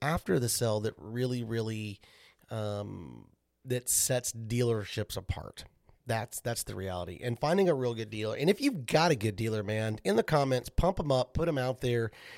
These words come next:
and let them know, you know, that, that you recognize them and that you think they're awesome and stuff like that. Down in the comments, put it down there. The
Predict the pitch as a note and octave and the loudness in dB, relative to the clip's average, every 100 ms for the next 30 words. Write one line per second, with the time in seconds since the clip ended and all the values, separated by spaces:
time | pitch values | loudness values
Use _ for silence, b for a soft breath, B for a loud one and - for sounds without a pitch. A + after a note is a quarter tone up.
0 | B - B2 A#2+ D#3 - F3+ B2 A2 A#2 | B 0 2 4 4 4 2 2 2 2
1 | D3 B2 G#2+ G2+ G2+ - B B B B | 2 2 0 -2 -4 -10 B B B B
2 | B _ C#3+ C#3 A#2+ A2+ G#2 A#2 A#2 A#2 | B _ 2 4 4 2 0 -2 0 -4
3 | - G#2+ D#3 F3 D3 D3+ D3+ C#3 C#3+ C3 | -4 -4 0 0 2 2 2 0 2 2
4 | A#2 B2+ B2 A#2+ A#2+ A2 A2+ A2+ C3 C3+ | 2 2 4 2 -4 -2 -2 -2 0 0
5 | A#2 A2+ A#2+ B2 B2 B2 A#2 A2 - B2 | 0 -6 -2 0 0 0 0 -2 -6 -6
6 | A2 G#2+ G#2 G2+ A#2 G#2+ G#2 - C3+ B2 | -2 -2 -2 -2 -4 -2 -4 0 2 2
7 | A#2 C3 B2 A2 - E3+ B2+ A2+ - - | 2 2 2 0 2 4 4 0 2 4
8 | D#3 D#3+ C4 B2 G2 - b b b b | 4 2 0 2 0 -4 b b b b
9 | b b b b _ _ _ C#3 D#3 D3+ | b b b b _ _ _ -6 -4 -2
10 | C3+ B2+ A#2+ A2 - | -2 -4 -4 -6 -10